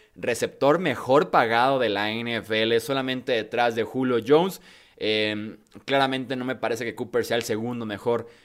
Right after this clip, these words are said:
wide receiver en la liga. Obviamente está Michael Thomas, DeAndre Hopkins, Julio Jones,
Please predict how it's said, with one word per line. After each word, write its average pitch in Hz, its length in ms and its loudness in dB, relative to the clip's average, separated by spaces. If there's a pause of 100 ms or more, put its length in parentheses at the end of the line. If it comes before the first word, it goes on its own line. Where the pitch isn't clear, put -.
(140)
wide 113 220 2
receiver 117 560 -2
en 110 120 -4
la 117 120 4
liga. 165 460 2 (160)
Obviamente 113 640 -2
está 107 240 -6
Michael 110 340 -2
Thomas, 165 520 4
DeAndre 107 380 -2
Hopkins, 143 600 -2
Julio 104 360 -2
Jones, 139 520 2